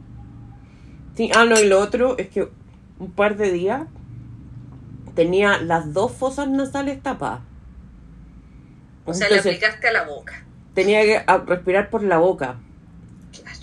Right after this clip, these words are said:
Speaker 1: Y una de las sensaciones más incómodas que debe haber es que se te seque el hocico, porque como estáis respirando y más encima hablando,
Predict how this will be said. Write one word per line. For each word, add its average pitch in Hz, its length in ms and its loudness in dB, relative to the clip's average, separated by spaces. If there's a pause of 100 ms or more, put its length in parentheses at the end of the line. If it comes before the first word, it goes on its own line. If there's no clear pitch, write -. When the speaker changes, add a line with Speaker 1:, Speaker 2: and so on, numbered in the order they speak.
(120)
Speaker 1:
Y 190 240 -4
una 247 260 4
de 277 60 4
las 254 160 4
sensaciones 220 500 0
más 233 160 0
incómodas 233 540 -2
que 302 140 -4
debe 302 160 0
haber 294 260 -2
es 233 100 -8
que 214 140 -8
se 196 160 -10
te 170 140 -10
seque 226 320 -4
el 185 80 -4
hocico, 165 400 -6
porque 139 140 -2
como 147 140 -2
estáis 190 240 -2
respirando 226 840 -2 (400)
y 170 80 -4
más 202 140 2
encima 247 320 -2
hablando, 269 640 -2